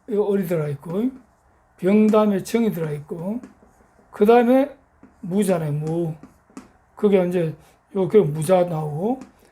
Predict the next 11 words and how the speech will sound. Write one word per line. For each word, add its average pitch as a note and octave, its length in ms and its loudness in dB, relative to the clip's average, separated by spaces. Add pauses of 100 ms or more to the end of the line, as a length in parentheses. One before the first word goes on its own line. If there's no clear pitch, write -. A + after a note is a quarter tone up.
(220)
그 G3+ 140 -8
다음에 A3 320 2
무기가 G3+ 880 2
나오-, F#3+ 320 -4
기가 G#3 320 -2
나오고, F#3 640 -2 (1000)
기, G#3 440 -2 (480)
그 G3+ 140 -6
다음에 G3 320 2
경이 F3+ 340 -4
나오는. C3 300 -6